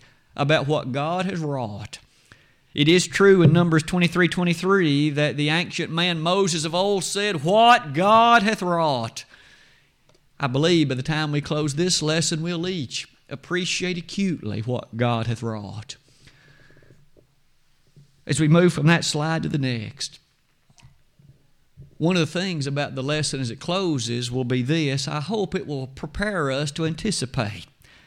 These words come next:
with renewed excitement, with renewed vigor, and with renewed enthusiasm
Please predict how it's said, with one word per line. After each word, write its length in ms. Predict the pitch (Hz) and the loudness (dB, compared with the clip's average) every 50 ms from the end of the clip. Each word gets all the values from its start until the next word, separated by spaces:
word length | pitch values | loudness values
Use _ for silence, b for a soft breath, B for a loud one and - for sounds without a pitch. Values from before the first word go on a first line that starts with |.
| b b | b b
with 200 | b 160 156 139 | b 2 2 2
renewed 440 | 131 135 143 135 139 156 175 190 196 | 2 2 2 2 2 0 0 0 0
excitement, 840 | 202 185 - - - 180 160 175 185 - - 185 190 190 185 - - - - | -2 -2 -2 -2 0 0 -2 -2 -4 -6 -8 -8 -8 -8 -10 -12 -18 -14 -6
with 180 | - 151 160 147 | -2 0 0 0
renewed 460 | 139 147 151 143 151 160 180 196 180 | 2 0 0 0 0 -2 -2 -2 -2
vigor, 480 | 151 143 175 185 185 175 180 190 196 190 | -2 -2 -2 -2 -2 -4 -6 -6 -4 -4
and 140 | 185 180 180 | -4 -2 -2
with 160 | 180 165 151 | -2 -2 -2
renewed 380 | 156 165 165 175 196 208 208 | -4 -6 -4 -4 -4 -4 -4
enthusiasm 1080 | 214 214 190 - 214 220 214 175 139 135 127 117 113 107 101 92 - - 107 120 135 131 | -6 -6 -6 -4 -4 -4 -2 -2 -4 -4 -4 -4 -6 -6 -8 -6 -8 -8 -8 -10 -14 -16